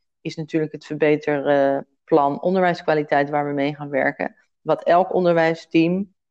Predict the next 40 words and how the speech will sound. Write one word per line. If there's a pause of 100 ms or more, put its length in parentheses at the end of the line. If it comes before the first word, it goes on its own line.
(580)
gaat
helpen
om, (680)
ehm, (140)
vanuit
de
toolbox
van (380)
continu
verbeteren, (580)
de
onderwijskwaliteit
te
gaan
verbeteren. (440)
Nou
ja,
ik
kan,
eh,
tientallen
voorbeelden
noemen.
Ze
zijn
lang
niet
altijd
zichtbaar
en
voelbaar,
want
soms
is
het
heel, (180)
heel
klein
en,
eh,